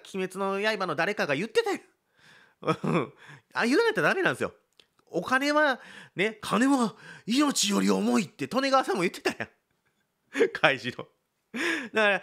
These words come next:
てことはお金イコール、まあ、ある意味命ですよ。はい。それを、あの、誰かしら知らん、ね、リアルで会ったこともない。リアルで会ってるやつにですら僕は任す、あれはないと思うけど、うん。リアルで会ったことない、誰かも知らない、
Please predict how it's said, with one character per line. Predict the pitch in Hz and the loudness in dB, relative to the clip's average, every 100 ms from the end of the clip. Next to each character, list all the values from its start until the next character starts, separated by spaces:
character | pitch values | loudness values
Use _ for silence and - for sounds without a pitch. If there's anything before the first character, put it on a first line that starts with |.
| - | -2
て | 262 | 0
こ | 277 359 | 2 2
と | |
は | 185 | 2
お | 165 | 2
金 | 185 233 277 | 0 0 0
イ | 196 | 2
コ | 170 | 2
ー | |
ル、 | 127 | 2
ま | 120 104 - | 0 -2 -4
あ、 | |
あ | 147 | 0
る | 220 | 0
意 | |
味 | 262 156 | 0 -2
命 | 254 269 - | 0 0 0
で | 117 | -8
す | - | -6
よ。 | 90 _ _ _ _ - | -12 _ _ _ _ -14
は | 90 | -14
い。 | - _ | -14 _
そ | - 262 | -2 0
れ | 294 | 2
を、 | 311 123 - _ | 2 0 -4 _
あ | - 117 110 | -4 -2 0
の、 | 104 98 | -4 -8
誰 | 98 151 233 | -4 -2 0
か | 254 | -2
し | - | -2
ら | 262 240 | -2 -2
知 | - 254 | -2 0
ら | 247 | 0
ん、 | 285 247 160 | 0 -4 -2
ね、 | 180 214 - - | -2 -2 -12 -4
リ | 190 294 | 2 4
ア | |
ル | 233 | 2
で | 147 | 2
会 | 131 | 0
っ | - | 0
た | |
こ | 160 | -2
と | 233 | 0
も | 147 | -2
な | 120 | -4
い。 | - - | -8 -14
リ | 190 427 508 | 2 4 6
ア | |
ル | 453 | 4
で | 165 | 2
会 | 151 | -2
っ | - | -2
て | 233 | 0
る | 240 | 2
や | 370 | 2
つ | 370 294 | 0 -6
に | 151 135 151 196 | -6 -8 -4 0
で | 202 208 | 2 2
す | 349 | 0
ら | 349 | 0
僕 | 139 139 | -2 2
は | 151 151 - - - - | 2 2 -2 -16 -16 -4
任 | 151 196 - 208 196 | -2 -2 -4 -4 -4
す、 | - | -2
あ | 185 | 0
れ | 190 | 0
は | 165 | 0
な | 135 | 0
い | 135 | 0
と | |
思 | 120 | -4
う | 104 | -4
け | 98 | -2
ど、 | 107 - _ - | -2 -4 _ -18
う | |
ん。 | 107 - _ - | -16 -18 _ -6
リ | 208 | 2
ア | 311 | 2
ル | 180 | 4
で | |
会 | 143 | 0
っ | |
た | 175 | 0
こ | 190 | 0
と | 147 | 0
な | 113 | 0
い、 | 110 - - - | -4 -8 -18 -8
誰 | - 175 427 | -2 0 0
か | 427 | 0
も | 180 | -2
知 | 143 165 | -4 0
ら | 165 | 0
な | 127 107 | 0 -4
い、 | 98 | -6